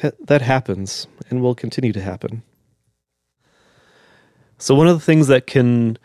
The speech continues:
lead to a scenario like this happening is when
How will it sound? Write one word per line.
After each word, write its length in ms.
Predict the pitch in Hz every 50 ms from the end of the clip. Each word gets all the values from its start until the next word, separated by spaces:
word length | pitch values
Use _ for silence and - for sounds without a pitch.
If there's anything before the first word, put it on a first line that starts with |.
| _ _ _ _ _ _ -
lead 380 | 120 123 139 160 160 143 147
to 440 | - - - 139 127 123 123 123 117
a 80 | 113 117
scenario 600 | - - - 135 127 123 123 123 123 120 117 113
like 240 | 110 110 107 110 107 - _ -
this 300 | - 127 110 127 123 -
happening 560 | - - 113 117 - - 107 104 101 98 101 -
is 180 | - 113 -
when 540 | 113 107 117 117 117 113 113 113 110 107 -